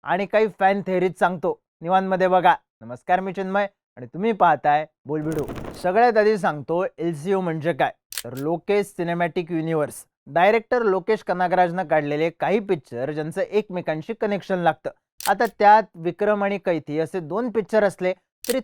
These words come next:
थलपती विजयचा लिओ सुद्धा एलसीयूचा भाग असल्याच्या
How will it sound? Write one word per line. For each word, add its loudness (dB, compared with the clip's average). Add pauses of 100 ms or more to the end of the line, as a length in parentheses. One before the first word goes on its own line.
थलपती 0
विजयचा 0
लिओ 2
सुद्धा -2
एलसीयूचा -2
भाग 2
असल्याच्या 0